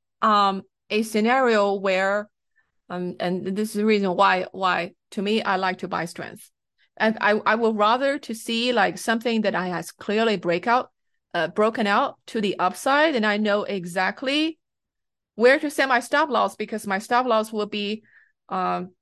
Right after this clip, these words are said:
wherever the price level that the thing is, uh, breaking out from. And if the price goes back down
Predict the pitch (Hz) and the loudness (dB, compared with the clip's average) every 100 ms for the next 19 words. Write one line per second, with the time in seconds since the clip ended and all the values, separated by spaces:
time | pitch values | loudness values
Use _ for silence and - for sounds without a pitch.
0 | _ _ - 202 220 233 202 190 196 196 | _ _ -4 0 2 4 2 2 0 0
1 | 190 190 175 175 175 170 170 175 170 180 | -2 -2 -2 -2 -2 -2 -4 -12 -8 -6
2 | 170 170 160 165 - - 160 160 165 175 | -6 -8 -8 -10 -14 -12 -8 -6 -8 -6
3 | 170 175 175 170 - 254 185 - - _ | -6 -4 -4 -4 -2 0 -2 -6 -18 _
4 | _ _ _ _ 190 180 185 - 190 185 | _ _ _ _ -2 -2 -2 -2 -2 0
5 | 196 185 190 180 - - - _ - 175 | -2 0 0 0 -4 -12 -14 _ -14 -4
6 | 180 185 190 175 269 277 220 220 240 | -4 -2 -2 -2 0 2 2 0 -4